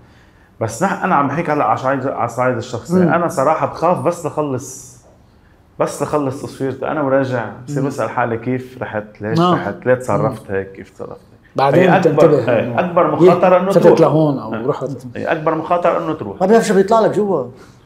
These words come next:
Speaker 1: يعني نحن مثلًا هلا عم بيكون معنا شباب، شباب،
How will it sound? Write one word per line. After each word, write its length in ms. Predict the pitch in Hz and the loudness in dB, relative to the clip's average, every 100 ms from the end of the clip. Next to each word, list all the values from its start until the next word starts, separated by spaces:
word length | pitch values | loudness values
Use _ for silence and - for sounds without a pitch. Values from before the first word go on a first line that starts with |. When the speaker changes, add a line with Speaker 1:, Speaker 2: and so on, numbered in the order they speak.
| - | -6
Speaker 1:
يعني 160 | 123 170 | -2 0
نحن 300 | 185 147 143 | 0 0 0
مثلًا 300 | - 95 92 - - - - - | -2 -4 -8 -16 -20 -20 -16 -8
هلا 460 | 117 120 65 - | -2 -2 -2 -6
عم 140 | 110 127 | -4 -2
بيكون 260 | 135 170 | -2 -2
معنا 1300 | 160 147 120 107 101 98 95 98 - - - - - - | 0 0 0 0 -2 -4 -4 -6 -8 -10 -12 -14 -16 -14
شباب، 680 | - 127 135 135 107 - - - - - | -4 0 2 2 -2 -8 -10 -10 -14 -8
شباب، 480 | 131 113 123 104 | -4 0 0 -2